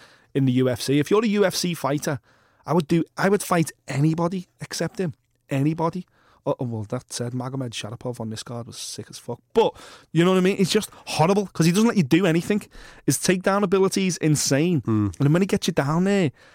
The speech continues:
Speaker 1: he's just a killer. He's, he's relentless. Now, there was a, there was a guy in the welterweight division, um, called John Fitch,
Speaker 2: Yeah.
Speaker 1: who used to just take people down and ride them away, but it, it was boring. This is a different type of grappling. This is like,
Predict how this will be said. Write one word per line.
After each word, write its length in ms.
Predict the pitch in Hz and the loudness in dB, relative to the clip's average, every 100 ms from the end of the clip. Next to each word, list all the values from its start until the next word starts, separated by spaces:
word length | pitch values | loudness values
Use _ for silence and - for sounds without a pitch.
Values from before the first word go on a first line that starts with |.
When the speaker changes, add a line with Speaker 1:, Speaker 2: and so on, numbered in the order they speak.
| _ | _
Speaker 1:
he's 120 | 135 | -4
just 200 | - 170 | -4 -4
a 40 | - - | -8 -10
killer. 360 | - 147 196 | -2 0 0
He's, 180 | - 135 - | -4 -4 0
he's 120 | 135 | 2
relentless. 600 | 139 135 143 208 202 - - - - - | 2 2 0 -2 -2 -6 -14 -20 -10 0
Now, 220 | 160 165 - | 0 0 -4
there 100 | - | 2
was 140 | 190 226 | 2 2
a, 80 | 233 - | -2 0
there 120 | 170 | 2
was 140 | 208 | 2
a 20 | 220 | 2
guy 160 | 214 | 2
in 60 | 170 | 4
the 80 | 160 | 4
welterweight 380 | 156 185 185 | 4 2 2
division, 440 | 180 170 170 160 113 _ _ _ - - _ _ _ - - - | 2 2 2 0 0 _ _ _ -20 -20 _ _ _ -20 -10 -2
um, 440 | 131 131 127 127 | 2 2 2 0
called 180 | - 143 | 0 2
John 200 | 147 151 | 2 2
Fitch, 460 | 147 180 - - - _ _ - | 0 -2 -2 -6 -10 _ _ -6
Speaker 2:
Yeah. 180 | 107 - _ - | -4 -4 _ 0
Speaker 1:
who 80 | 170 | 4
used 280 | 170 170 - | 4 4 2
to 60 | |
just 200 | 143 151 | 0 0
take 160 | 170 160 | 0 2
people 220 | 143 113 | 0 -2
down 460 | 110 202 202 202 196 | 0 2 2 0 0
and 200 | 143 127 | 0 2
ride 260 | 143 143 135 | 2 0 0
them 120 | 139 | 0
away, 360 | 151 185 190 - | 2 2 0 -2
but 240 | - 160 | -2 2
it, 80 | 156 | 2
it 120 | 165 160 | 2 0
was 100 | 123 | 0
boring. 500 | 135 147 165 190 - _ _ _ _ _ | 2 2 2 0 -4 _ _ _ _ _
This 160 | 156 - | -2 0
is 60 | 196 | 0
a 60 | |
different 520 | 170 135 160 - 165 - | 0 2 0 2 0 0
type 300 | 131 156 165 | 0 0 0
of 220 | 147 - | 0 -2
grappling. 480 | 131 127 - 156 151 | -2 -2 0 0 0
This 200 | 143 - | 0 2
is 160 | 151 147 | 2 4
like, 320 | 143 143 | 2 0